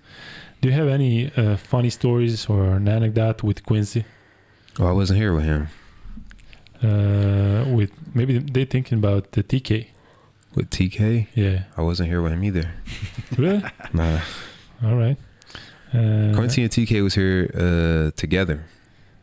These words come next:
Speaker 1: No, no, but when he was play-, playing Partizan.
Speaker 2: Oh, no, but I d-, I didn't really see him like
Speaker 1: Oh, okay.
Speaker 2: that. Yeah.
Speaker 1: Um, there's a lot of questions. I cannot even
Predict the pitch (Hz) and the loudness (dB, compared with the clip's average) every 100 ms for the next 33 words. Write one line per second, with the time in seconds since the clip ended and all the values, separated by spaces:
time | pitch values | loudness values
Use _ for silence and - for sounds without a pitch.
0 | - 139 160 101 101 110 101 135 127 - | -4 0 0 0 -2 -2 -2 0 -2 0
1 | 120 127 120 127 113 110 113 131 127 123 | 0 0 -2 0 0 0 -4 -8 -10 -2
2 | 123 113 113 101 98 - - - 98 98 | -2 0 -2 -2 -4 -10 -10 0 2 2
3 | 87 87 117 - 101 127 123 120 98 - | 2 2 0 -2 0 2 2 2 0 0
4 | 104 90 76 73 80 110 107 113 67 98 | 2 2 0 -4 -8 -2 0 2 2 0
5 | - - - - - 87 - _ _ - | -4 -20 -6 -2 -2 -2 -6 _ _ -20
6 | - _ - 117 104 101 101 101 101 101 | -20 _ -4 0 2 2 2 2 2 2
7 | 101 95 - - _ _ - - - - | 0 -4 -16 -20 _ _ -20 -20 -20 -20
8 | - - - - - 131 110 101 98 104 | -20 -20 -20 -20 -4 0 0 2 2 0
9 | 101 101 98 - 98 - - - - - | 0 0 0 0 -2 -4 -18 -20 -20 -12
10 | 107 - 101 98 98 98 95 | -6 0 2 2 2 0 -4